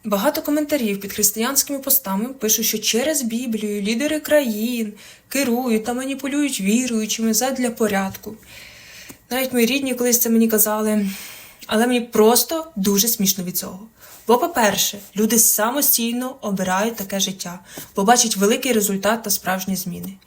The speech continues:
Господь надає сили подолати труднощі. І життя без Бога і з Богом дуже відрізняється. І ті, хто щиро вірять, вони самі хочуть жити по Біблії і змінюватися. А по-друге, що мене вражає,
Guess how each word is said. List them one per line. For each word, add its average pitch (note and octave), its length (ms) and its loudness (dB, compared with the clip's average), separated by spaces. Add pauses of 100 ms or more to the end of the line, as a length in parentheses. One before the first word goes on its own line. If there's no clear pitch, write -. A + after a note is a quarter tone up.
(380)
Господь C#4 360 0
надає A3 560 4
сили B3+ 560 0 (100)
подолати F#3+ 480 -2
труднощі. F#3 580 -8 (400)
І G#3+ 60 -4
життя A3+ 300 4
без B3 320 4
Бога C#4 420 2
і G#3+ 80 -2
з F#3+ 60 0
Богом A3+ 360 0
дуже C4 380 -2
відрізняється. F3+ 800 -4 (500)
І G3 40 -10
ті, C#4 100 2
хто - 140 -6
щиро F4+ 320 0 (240)
вірять, F#3+ 480 -2
вони A3+ 200 0
самі C4+ 520 0
хочуть G#3+ 440 -2
жити G#3+ 300 2
по A3 140 -2
Біблії F#3 480 -6 (340)
і G3+ 80 -2
змінюватися. F3+ 760 0 (960)
А A#3+ 80 -6
по-друге, A#3+ 460 -2 (1400)
що - 160 0
мене A#3 160 6
вражає, G#3 580 0